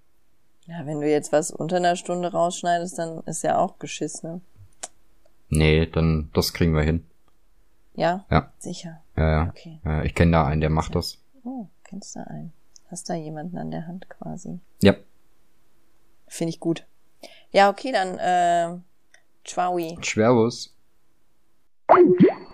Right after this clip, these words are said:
Speaker 1: Werbung. Der Suck My Mic Podcast ist und wird ein kostenloses Angebot bleiben. Wenn ihr uns unterstützen möchtet,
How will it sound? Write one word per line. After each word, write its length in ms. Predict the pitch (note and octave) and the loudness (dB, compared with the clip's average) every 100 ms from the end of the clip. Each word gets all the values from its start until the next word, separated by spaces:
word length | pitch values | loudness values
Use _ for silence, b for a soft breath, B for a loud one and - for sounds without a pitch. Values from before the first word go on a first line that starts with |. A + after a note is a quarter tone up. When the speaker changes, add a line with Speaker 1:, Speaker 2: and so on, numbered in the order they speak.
| - - _ _ _ _ | -20 -20 _ _ _ _
Speaker 1:
Werbung. 800 | A#3 A3+ D#3 C#3 D3 C#3+ D3+ D3+ _ _ _ _ _ _ _ _ _ - | 4 4 4 2 0 -2 -6 -10 _ _ _ _ _ _ _ _ _ 2
Der 160 | F#3+ | 2
Suck 340 | E3+ - E4 - | 2 2 2 2
My 140 | A#3+ | 2
Mic 300 | G3+ F3 - | 4 4 0
Podcast 720 | - F#3 - - D3 D#3 - - | 0 0 0 -2 -2 -2 -6 -2
ist 540 | - F3+ - - - - _ | 4 4 2 -10 -20 -20 _
und 280 | E3+ D#3 | -2 0
wird 240 | D#3 G#3+ A#3+ | 2 2 2
ein 220 | G3 F3+ | -2 -4
kostenloses 840 | - - D3+ - E3+ D#3 C#3+ E3+ G3 | -4 -4 -4 -4 0 2 0 -2 -6
Angebot 640 | - D3+ C3+ C#3+ D#3 F3 - | -4 -4 -4 -2 -2 -4 -2
bleiben. 540 | F#3+ F3+ E3 - - - _ _ _ _ _ _ _ _ _ _ _ | 0 2 0 -4 -8 -12 _ _ _ _ _ _ _ _ _ _ _
Wenn 180 | - A3+ | 6 8
ihr 80 | B3+ | 8
uns 120 | A#3+ | 6
unterstützen 600 | A3 G#3+ G3 - A#3+ - D#3+ | 2 0 -2 -4 -6 0 2
möchtet, 420 | D#3+ - G#3 | 2 2 0